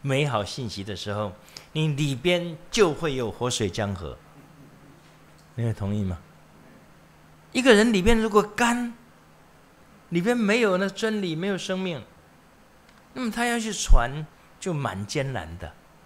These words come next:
要讲什么都会很，很涩。那如果里边有生命的活水，要在我们里边流，成为泉源，直涌到永生。等一下我们到外面去，去看那几个字，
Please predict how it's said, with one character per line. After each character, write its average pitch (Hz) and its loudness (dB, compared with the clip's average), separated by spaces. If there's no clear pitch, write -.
要 120 -6
讲 117 -8
什 101 -8
么 95 -10
都 117 -10
会 120 -8
很， 90 -10
很 85 -16
涩。 85 -10
那 123 -6
如 113 -6
果 120 -6
里 92 -10
边 120 -10
有 98 -8
生 135 -8
命 135 -10
的 107 -8
活 - -6
水， 80 -8
要 175 2
在 170 6
我 160 8
们 170 4
里 151 0
边 170 -2
流， 143 0
成 185 4
为 156 0
泉 147 -6
源， 139 -2
直 160 -2
涌 123 2
到 143 2
永 90 -6
生。 117 -6
等 107 -8
一 123 -8
下 123 -4
我 107 -6
们 104 -10
到 117 -8
外 127 -10
面 113 -12
去， 104 -12
去 127 -14
看 135 -6
那 131 -8
几 - -12
个 117 -10
字， 110 -8